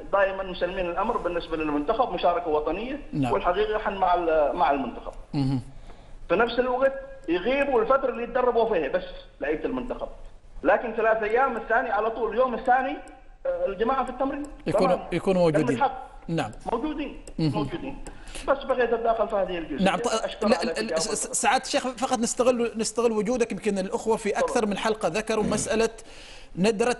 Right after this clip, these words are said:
Speaker 2: ال-، المواهب، يعني العروبة ربما حتى على مستوى المنتخب
Speaker 1: يا، يا،
Speaker 2: الأول.
Speaker 1: يا،
Speaker 2: نعم.
Speaker 1: أخوي خالد.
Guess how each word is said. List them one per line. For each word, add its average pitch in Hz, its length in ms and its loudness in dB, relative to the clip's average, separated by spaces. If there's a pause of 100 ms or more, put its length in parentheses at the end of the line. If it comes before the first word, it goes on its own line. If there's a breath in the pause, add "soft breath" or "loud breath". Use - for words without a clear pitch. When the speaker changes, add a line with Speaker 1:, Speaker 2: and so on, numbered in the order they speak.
(160)
Speaker 2:
ال-، 190 400 2
المواهب، 185 480 4
يعني - 160 2
العروبة 208 340 4
ربما 190 260 2
حتى 220 220 0
على 190 120 4
مستوى 185 240 -2
المنتخب 175 560 -2
Speaker 1:
يا، 165 60 6
يا، 165 60 4
Speaker 2:
الأول. 247 380 4
Speaker 1:
يا، - 480 -8
Speaker 2:
نعم. 180 200 -2 (120)
Speaker 1:
أخوي 196 280 -6
خالد. 170 300 -2